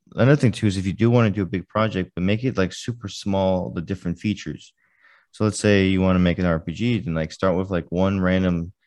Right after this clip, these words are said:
like, house or whatever, and then just be able to get the character to move around it,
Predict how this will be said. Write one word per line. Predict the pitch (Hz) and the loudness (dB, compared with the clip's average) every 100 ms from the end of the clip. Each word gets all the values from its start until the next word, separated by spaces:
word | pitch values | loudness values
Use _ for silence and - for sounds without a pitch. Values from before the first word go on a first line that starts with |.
| _ _ _ - - | _ _ _ -20 -18
like, | - 92 80 - - _ _ - | -8 -6 -6 -10 -20 _ _ -18
house | - 101 90 78 76 - | -6 0 0 0 -6 -10
or | 76 | -6
whatever, | 80 78 80 | -4 -4 -6
and | - 87 90 | -4 -2 0
then | 87 | 0
just | 85 87 _ | -4 -10 _
be | 98 90 | -2 0
able | 87 | 0
to | 90 | -4
get | 87 | -6
the | |
character | - 98 95 90 | -4 -4 -2 -4
to | |
move | 85 85 80 | -2 -2 0
around | 80 76 78 | -2 -2 -4
it, | 78 | -8